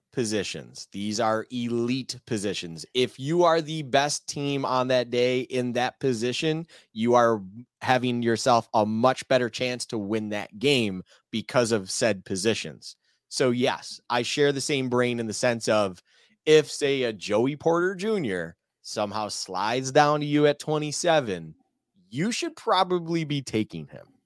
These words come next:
That's what makes sense. I am not, <laughs> I would not be upset about it whatsoever. I think,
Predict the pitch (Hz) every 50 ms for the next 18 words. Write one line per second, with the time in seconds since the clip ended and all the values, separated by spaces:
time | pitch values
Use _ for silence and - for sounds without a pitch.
0 | _ 113 117 127 - - - - - - - - _ _ _ _ _ 104 110 120
1 | 127 143 - - 143 139 135 135 - - - - - 143 120 85 - - - -
2 | - 107 104 101 101 104 107 117 131 139 - 170 160 - - - - - 107 101
3 | 92 95 92 107 107 101 - 104 98 95 - - 135 147 147 139 143 139 139 -
4 | 123 120 120 - - - 110 104 123 151 175 175 196 190 180 - - 127 123 120
5 | - 143 135 127 120 - -